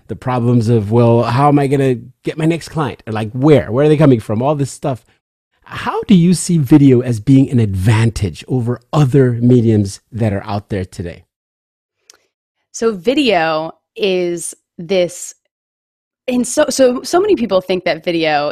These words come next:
Speaker 2: is hard, right?
Speaker 1: Mm.
Speaker 2: Video is challenging, it takes forever, it takes so much time, it's so expensive if you hire, right?
Speaker 1: Yeah.
Speaker 2: And while that can be true,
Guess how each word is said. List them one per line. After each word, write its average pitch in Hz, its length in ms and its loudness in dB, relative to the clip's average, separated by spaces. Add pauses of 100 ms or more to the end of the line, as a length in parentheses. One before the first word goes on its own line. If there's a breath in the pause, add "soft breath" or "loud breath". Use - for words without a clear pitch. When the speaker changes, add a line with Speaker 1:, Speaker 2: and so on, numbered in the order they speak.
Speaker 2:
is 170 300 -2
hard, 117 480 -4 (540)
right? 156 240 -8 (120)
Speaker 1:
Mm. 95 300 -12 (200)
Speaker 2:
Video 208 380 0
is 175 160 -4
challenging, 175 840 -2
it - 100 -8
takes - 280 -8
forever, 180 580 0
it 156 120 -4
takes 185 200 -10
so 185 80 -4
much 175 200 -2
time, 180 460 -2
it's 165 140 -8
so 185 100 0
expensive 175 440 -6
if 170 160 -12
you 175 100 -4
hire, 165 440 -4
right? 175 280 -4 (220)
Speaker 1:
Yeah. 95 180 -12 (340)
Speaker 2:
And 220 300 -2
while 208 480 -2
that 190 280 -4
can 208 380 -4
be 180 160 -4
true, 165 600 -6